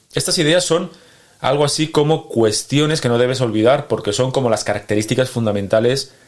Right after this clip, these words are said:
que deben regir el diseño de tu presentación. La primera es que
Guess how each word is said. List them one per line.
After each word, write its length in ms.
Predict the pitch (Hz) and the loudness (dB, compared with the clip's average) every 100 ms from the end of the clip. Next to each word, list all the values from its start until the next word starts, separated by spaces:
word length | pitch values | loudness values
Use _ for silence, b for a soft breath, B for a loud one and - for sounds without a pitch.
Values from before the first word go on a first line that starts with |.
| B B - | B B -6
que 100 | 104 | 0
deben 300 | 110 120 117 | 0 0 0
regir 580 | 107 - 113 131 147 b b b b | -2 -2 0 0 -2 b b b b
el 160 | 113 107 | -4 -2
diseño 300 | 101 107 117 | -2 -2 -2
de 60 | |
tu 120 | 110 95 | -2 -4
presentación. 500 | - 87 82 - - _ _ _ _ _ _ _ _ _ _ _ _ _ _ | -8 -8 -12 -14 -20 _ _ _ _ _ _ _ _ _ _ _ _ _ _
La 420 | 120 123 127 - - | -2 0 0 -4 -2
primera 500 | 120 185 160 160 - | 0 2 2 0 -2
es 160 | 135 | -4
que 300 | - 175 175 | 0 -2 -2